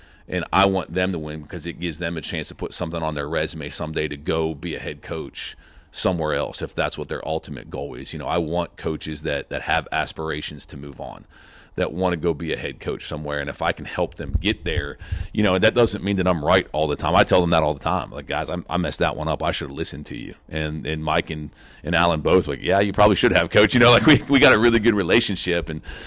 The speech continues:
uh, it's just one of those things where, you know, after the game, like, "Hey, man, we probably should have done this different." Like, "Yeah, I got you," you know? So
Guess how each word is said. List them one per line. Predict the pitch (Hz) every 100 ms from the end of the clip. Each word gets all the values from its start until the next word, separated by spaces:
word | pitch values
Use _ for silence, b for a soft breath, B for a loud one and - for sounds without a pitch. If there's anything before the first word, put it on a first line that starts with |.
| B B
uh, | 95 90
it's | 87
just | 104 101
one | 104
of |
those | 95 87
things | 90 98 104
where, | 92 90 87 85 78
you | -
know, | 92 80
after | 87 85 90
the |
game, | 76 80 95 95
like, | 73
"Hey, | - 90
man, | 85 78
we | 82
probably | 98 85 80
should | 82
have | 82
done | 82 78
this | 82 -
different." | 85 69
Like, | 73
"Yeah, | 82 85
I |
got | 82 80 80 -
you," | 60 -
you | 87
know? | 80 80
So | 78 - 80